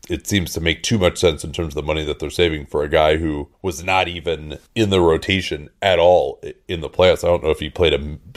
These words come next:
competitive minute in the playoffs. So I, I ended up, though, I mean, those extensions are really big. Um, and getting Patty Mills, one of the, one of the top two targets, basically, he and Batum in that range of the tax pyramid level.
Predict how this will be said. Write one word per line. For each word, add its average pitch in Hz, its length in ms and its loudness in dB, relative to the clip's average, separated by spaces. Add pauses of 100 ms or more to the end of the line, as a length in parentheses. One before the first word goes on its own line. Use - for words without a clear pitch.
competitive 78 600 -2
minute 85 480 -6 (140)
in 131 160 -2
the 113 100 -4
playoffs. 107 420 4
So 120 200 4
I, 127 300 -2 (100)
I 214 120 4
ended 190 280 4
up, 156 160 0
though, 143 260 6
I 131 60 0
mean, 123 160 -4
those 127 260 4
extensions 92 640 -2
are 78 260 -4
really 76 360 0
big. 78 360 -2 (140)
Um, 76 540 0 (260)
and 82 460 -4 (100)
getting 98 240 0
Patty 90 240 -2
Mills, 80 520 -2
one 85 260 -2
of 78 60 -8
the, 78 80 -6 (400)
one 131 140 2
of 117 60 0
the 104 80 -6
top 107 340 -2
two 104 120 -10
targets, 87 420 -4
basically, 80 540 -4
he 90 220 2
and 82 120 0
Batum 76 680 -4
in 87 220 0
that 80 280 2
range 82 320 0
of 76 100 -8
the 85 80 -8
tax 82 320 -2
pyramid 76 280 -4
level. 76 460 0